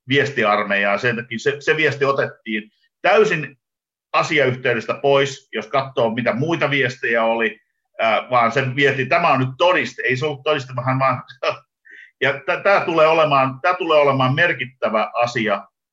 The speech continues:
vaali-iltana. Ja jos katsotaan, nythän sekä sisa että F B I on myöskin antanut public service announcementin, kehottanut ihmisiä olemaan harkitsevaisia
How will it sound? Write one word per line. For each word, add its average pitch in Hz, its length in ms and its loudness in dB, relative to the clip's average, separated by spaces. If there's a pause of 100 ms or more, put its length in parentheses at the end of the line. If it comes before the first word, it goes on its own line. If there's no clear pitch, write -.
(440)
vaali-iltana. 110 920 0 (460)
Ja 113 320 2
jos 127 260 -2
katsotaan, 135 460 0
nythän 131 320 -2
sekä 143 240 -2
sisa 143 500 0
että 117 320 -4
F 123 120 -12
B - 40 -10
I 113 100 0
on 107 200 2
myöskin 117 300 -2
antanut 113 380 -2
public 117 300 -2
service 104 400 -4
announcementin, 110 680 -6 (360)
kehottanut 131 560 0
ihmisiä 101 440 0
olemaan 98 420 0 (560)
harkitsevaisia 104 1080 -2